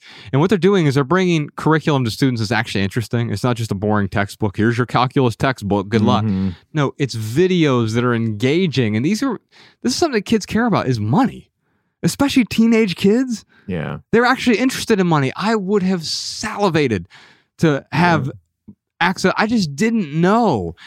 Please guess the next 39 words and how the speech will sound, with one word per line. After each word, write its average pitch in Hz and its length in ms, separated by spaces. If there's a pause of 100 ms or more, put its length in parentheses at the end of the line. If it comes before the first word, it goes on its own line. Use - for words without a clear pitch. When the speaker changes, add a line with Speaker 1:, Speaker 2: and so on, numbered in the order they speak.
(180)
Speaker 1:
And 196 140
it 185 80
set - 260
me 208 140
up 180 120
for - 160
a 131 100
life 147 460 (120)
of 127 240
pain 160 580
for 151 180
a 143 60
long 175 380
time, 139 480 (280)
<sighs> - 300
mired 185 720
in 147 160
a 123 80
mess 131 720 (400)
of 95 220
debt 131 420 (360)
and 107 140
discontent. 123 760 (360)
And 123 100
it 127 60
led 143 220
to 151 80
a - 20
lot 127 180
of 107 60
stress. 156 480
I 165 100
was 139 220
borrowing 180 600
from 151 220
my 127 160
future. 165 420
I 139 100
was 143 220